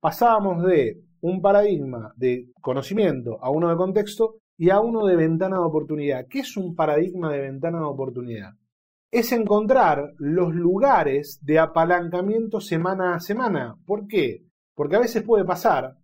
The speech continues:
que de repente Pepe, que estaba liderando el mercado de licuadoras, se quedó sin stock. José, que estaba liderando en la categoría de impresoras, se le rompió la reputación.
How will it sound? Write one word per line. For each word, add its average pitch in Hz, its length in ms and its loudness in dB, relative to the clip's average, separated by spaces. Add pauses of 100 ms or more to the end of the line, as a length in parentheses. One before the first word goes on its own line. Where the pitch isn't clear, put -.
(120)
que 139 320 -2
de 135 160 -2
repente 151 580 0
Pepe, 131 420 0
que 123 80 -6
estaba 165 260 0
liderando 156 460 2
el 147 80 -2
mercado 156 720 0
de 123 420 -2
licuadoras, 151 880 0 (520)
se - 220 -12
quedó 117 140 -4
sin 127 160 -10
stock. 160 380 -2 (520)
José, 156 360 2
que 147 80 -4
estaba 160 300 2
liderando 156 480 0
en 135 100 -4
la 135 120 0
categoría 143 680 0 (160)
de 135 160 -2
impresoras, 160 760 0 (360)
se - 140 0
le 139 120 0
rompió 139 300 0
la 151 80 4
reputación. 143 680 -6